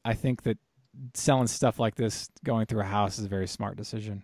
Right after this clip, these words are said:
Even though they take a cut, I mean, whatever. It's, that's how business is. That's, that's capitalism. That's how it works. It's supposed to work like that. So I, I would be okay with that, even if they took a large percentage of, say, like, eighty grand.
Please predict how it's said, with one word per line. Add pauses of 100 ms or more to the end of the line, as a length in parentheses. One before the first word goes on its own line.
Even
though
they
take
a
cut,
I
mean,
whatever.
It's,
that's
how
business
is.
That's,
that's
capitalism.
That's
how
it
works. (240)
It's
supposed
to
work
like
that. (500)
So (100)
I,
I
would
be
okay
with
that, (100)
even
if
they
took
a
large
percentage
of,
say,
like, (220)
eighty
grand.